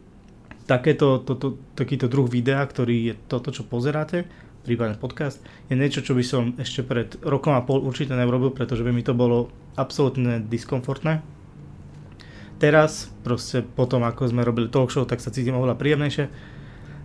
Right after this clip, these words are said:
a tým pádom môžem robiť obsah aj na YouTube a nemusím, nemusím sa cítiť, že to robím proste iba na silu, lebo niekto povedal, že by sa to malo. Takže ak mi je,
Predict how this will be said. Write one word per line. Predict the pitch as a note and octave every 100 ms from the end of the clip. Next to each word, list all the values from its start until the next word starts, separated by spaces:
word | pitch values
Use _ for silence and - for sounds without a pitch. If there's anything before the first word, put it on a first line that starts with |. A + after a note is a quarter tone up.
| - - - -
a | C3 B2+ B2 B2+ B2 A#2+ A#2 - -
tým | C#3+ B2
pádom | C3+ B2+
môžem | B2+ B2+ B2+ A#2+ -
robiť | - B2 B2 A#2+
obsah | C#3 - B2+
aj | C3 A2+
na | C3
YouTube | C3+ C#3+ B2 A2+
a |
nemusím, | A2+ A#2+ G#2 B2 A2+ A2 G#2+ - -
nemusím | B2+ B2 A#2
sa | A2
cítiť, | - A#2 A#2+ A2+
že | A2
to | A#2
robím | G#2+ A2+
proste | G#2 A2 -
iba | A2+ A2
na | G#2+
silu, | G#2 A2+ A2
lebo | G#2 G#2 G#2
niekto | G#2 G#2 - G#2+
povedal, | A2 G#2 G2+
že | G#2
by | G#2
sa | G#2
to | G#2+
malo. | G2+ F#2+ - - - - - - - - - -
Takže | - A#2 A#2 A#2+ A#2+ - - - - - - - - -
ak | C3+ C#3+
mi | D3+
je, | D3+